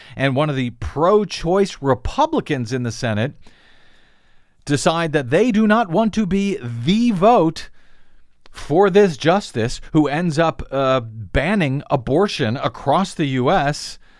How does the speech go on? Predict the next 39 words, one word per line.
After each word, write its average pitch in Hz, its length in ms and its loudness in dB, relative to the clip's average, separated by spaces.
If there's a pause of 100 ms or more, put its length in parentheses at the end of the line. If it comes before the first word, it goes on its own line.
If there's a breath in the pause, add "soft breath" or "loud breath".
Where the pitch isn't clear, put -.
(320 soft breath)
someone 139 360 -4
like, 123 260 -4
uh, 107 340 0
Maine's 120 800 -4
Susan 104 420 -2
Collins 208 560 -2
or 113 140 0
Alaska's 117 540 -4
Lisa 110 240 -4
Murkowski, 175 680 -6
both 165 300 2
of 143 160 -2
whom, 143 320 -2
by 127 140 2
the 127 80 -4
way, 147 160 -2
voted 127 360 -2
to 120 120 -2
save 139 500 0
the 123 100 0
Affordable 117 400 -2
Care 214 300 -6
Act. 117 340 -8 (1160 soft breath)
Uh, 123 380 4 (120)
if 156 220 0
one 180 240 2
of 269 100 0
those 247 260 2
Republicans 208 760 0
decides 180 500 -2
to 170 80 -6
join 165 320 0
the 151 80 -4
Democrats 170 640 0
and 139 100 -4
the 117 60 -4
Democrats 165 540 0
stay 143 220 0
together, 156 520 2